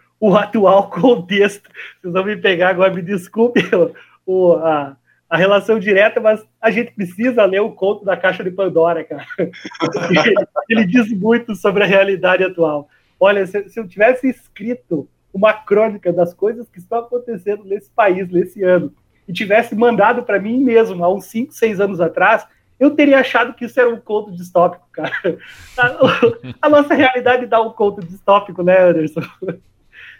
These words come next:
Então, leiam A Caixa de Pandora, porque é um conto que também, um conto mitológico, que também fala muito sobre,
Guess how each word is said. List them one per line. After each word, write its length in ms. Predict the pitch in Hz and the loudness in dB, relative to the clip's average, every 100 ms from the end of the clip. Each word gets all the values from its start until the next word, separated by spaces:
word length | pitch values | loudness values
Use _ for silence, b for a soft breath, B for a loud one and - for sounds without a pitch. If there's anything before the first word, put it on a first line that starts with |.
| - | -14
Então, 360 | - 226 247 | 2 2 2
leiam 420 | 220 240 262 254 240 | 2 4 6 4 2
A 60 | |
Caixa 320 | 240 214 - | 2 -2 -2
de 80 | 214 | -12
Pandora, 540 | 180 190 170 170 180 175 | -16 -16 -6 -4 -4 -8
porque 240 | 180 190 | -16 -20
é 20 | |
um 120 | 190 | -20
conto 320 | 175 196 202 _ | _ -18 -18 _
que 100 | _ | _
também, 340 | 180 180 185 | -20 -20 _
um 140 | 170 - | _ -20
conto 140 | 196 _ | -20 _
mitológico, 580 | 185 165 165 180 180 _ | _ -4 0 0 -4 _
que 80 | |
também 360 | - 170 180 180 - | -18 -16 -14 -16 -4
fala 280 | 190 185 | -2 -2
muito 640 | 170 175 185 202 214 _ 185 | -8 -10 -10 -14 -18 _ _
sobre, 640 | - - 185 185 165 143 | -20 -8 -6 -6 -8 -10